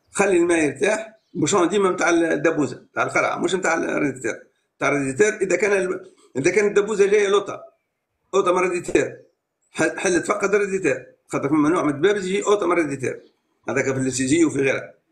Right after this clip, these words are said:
تفقد الراديتير ما يسالش. أما كان الدبوزة عالية، أعلى من الموتور، مش لازم تحل الدبوزة، الراديتير. حل ال-،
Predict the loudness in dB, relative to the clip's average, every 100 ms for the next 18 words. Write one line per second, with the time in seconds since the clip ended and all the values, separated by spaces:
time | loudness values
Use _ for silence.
0 | _ _ -8 -2 0 0 0 0 0 0
1 | 0 -2 -8 -14 _ _ -2 0 2 0
2 | 2 2 2 0 0 -2 -2 0 2 2
3 | 0 -2 0 0 -2 -8 -4 0 0 0
4 | -2 -2 -4 -4 -4 -4 -2 -2 -2 -4
5 | -2 -2 0 0 -2 -4 -6